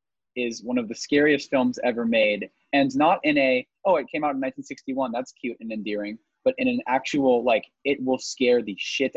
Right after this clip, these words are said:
out of you, and it's even just more impressive that it's sixty years old, a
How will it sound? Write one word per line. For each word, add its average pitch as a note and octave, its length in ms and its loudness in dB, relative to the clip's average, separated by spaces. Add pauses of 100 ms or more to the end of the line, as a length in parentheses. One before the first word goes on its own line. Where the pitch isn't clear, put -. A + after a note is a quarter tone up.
out A2 140 2
of G#2 140 -6
you, G2 340 -10
and A#2 100 -4
it's - 160 -8
even B2 240 2
just A2+ 180 -4
more A#2+ 140 2
impressive G#2+ 480 -2
that G2+ 100 -2
it's G2+ 220 -6
sixty - 240 -10
years G2+ 240 -6
old, F#2+ 280 -6
a F#2 40 -16